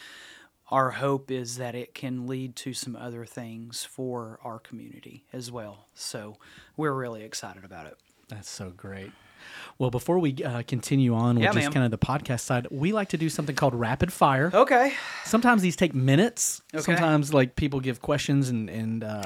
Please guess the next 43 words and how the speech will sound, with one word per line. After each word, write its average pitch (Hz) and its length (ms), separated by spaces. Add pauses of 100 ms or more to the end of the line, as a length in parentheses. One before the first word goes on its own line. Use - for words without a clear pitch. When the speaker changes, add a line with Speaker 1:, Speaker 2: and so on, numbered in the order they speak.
(120)
Speaker 2:
we 127 120
go 123 180
off 127 180
Speaker 1:
<laughs> 226 120
Speaker 2:
trail, 139 720
and, 110 140
and, 123 160
and 131 160
that 127 100
happens 123 340
too, 123 420
uh, 113 140
common 123 260
for 117 120
me. 196 260 (420)
Um, 127 340 (120)
Christian 170 480
usually 139 340
would 135 140
take 135 220
these, 131 260
but 123 160
I'll 170 80
Speaker 1:
Okay. 156 140
Speaker 2:
run 135 180
through 131 340
'em. 127 140 (460)
This 156 580
first 170 340
rapid 160 260
fire 139 220
question 127 600 (320)
is 135 140
about 127 220
your 120 100
favorite 131 540
movie, 117 400
and 117 80
he 170 140
likes 180 240
to 156 100
say, 120 380 (560)
y-, 143 160